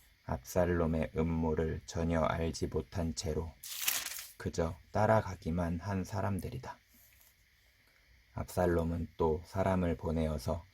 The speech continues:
다윗의 참모이던 길로 사람 아히도벨을 그의 성읍인 길로에서 올라오라고 초청하였다.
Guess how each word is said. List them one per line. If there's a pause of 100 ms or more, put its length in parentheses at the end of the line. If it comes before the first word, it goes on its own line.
(280)
다윗의
참모이던 (540)
길로
사람 (340)
아히도벨을 (340)
그의
성읍인
길로에서 (200)
올라오라고
초청하였다.